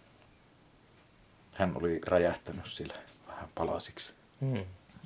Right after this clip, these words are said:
Speaker 1: Ja oikea puoli kehosta oli sitten täynnä noita granaatin sirpaleita. Hänelle kävi sillä tavalla.
Speaker 2: Mä vietin aikaa al-,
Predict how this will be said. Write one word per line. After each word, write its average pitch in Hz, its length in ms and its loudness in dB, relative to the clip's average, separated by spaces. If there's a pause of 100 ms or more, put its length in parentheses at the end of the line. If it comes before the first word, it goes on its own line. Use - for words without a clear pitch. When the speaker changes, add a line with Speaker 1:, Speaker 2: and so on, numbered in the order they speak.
(100)
Speaker 1:
Ja 80 140 0 (920)
oikea 98 340 6
puoli 98 300 4
kehosta 90 480 2
oli 92 180 2
sitten 85 280 -4
täynnä 82 320 2
noita 82 240 -4 (160)
granaatin 85 500 -2 (140)
sirpaleita. 92 680 -2 (1800)
Hänelle 82 440 0
kävi 98 220 0
sillä 90 300 2
tavalla. - 400 -10 (460)
Speaker 2:
Mä 117 100 8
vietin 101 240 10
aikaa 95 380 10 (680)
al-, 139 160 12